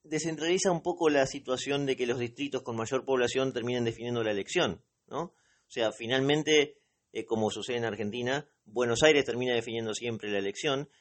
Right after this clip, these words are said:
En cambio, en Estados Unidos es distinto, porque allá se vota de forma indirecta y son los, los delegados, eh, del colegio electoral los que terminan, eh, definiendo quién gana,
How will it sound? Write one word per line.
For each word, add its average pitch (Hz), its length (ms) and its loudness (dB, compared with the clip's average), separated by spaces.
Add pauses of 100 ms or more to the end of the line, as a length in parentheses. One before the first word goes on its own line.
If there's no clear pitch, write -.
En 127 140 -6
cambio, 175 260 4
en 143 60 2
Estados 147 360 2
Unidos 151 460 -2 (320)
es 147 140 4
distinto, 151 640 0 (240)
porque 139 220 0
allá 165 200 4
se 160 140 2
vota 151 520 2
de 113 340 -2
forma 135 340 0
indirecta 123 800 0 (320)
y 123 100 -8
son 156 400 4
los, 120 460 -4 (140)
los 120 340 4 (200)
delegados, 147 760 6
eh, 101 220 -4
del 101 160 -8
colegio 135 320 2
electoral 127 540 2
los 117 180 -6
que 110 100 -4
terminan, 127 480 -2 (460)
eh, 101 280 0
definiendo 120 460 0
quién 120 220 0
gana, 98 420 2